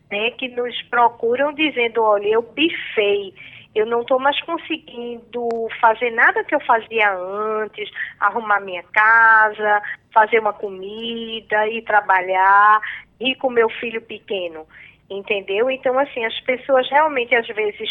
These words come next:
chegam a um momento de estresse ou até um quadro grave de ansiedade ou até um quadro depressivo que não se dão conta, e quando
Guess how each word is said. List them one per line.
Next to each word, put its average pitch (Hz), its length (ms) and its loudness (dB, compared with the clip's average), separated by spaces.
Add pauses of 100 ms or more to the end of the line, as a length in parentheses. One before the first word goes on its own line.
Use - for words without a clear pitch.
chegam 311 320 2
a 302 60 2
um 277 40 -4
momento 226 500 -2
de 220 140 -14
estresse 196 800 -6 (380)
ou 359 220 6
até 254 320 4
um 254 80 2
quadro 240 460 2
grave 214 680 4
de 208 180 -8
ansiedade 185 1160 -2
ou 247 160 6
até 240 400 2
um 240 100 -4
quadro 208 520 2
depressivo 196 1000 -6 (480)
que 339 380 2
não 381 360 2
se - 180 0
dão 277 260 2
conta, 254 420 -2
e 320 60 0
quando 349 400 0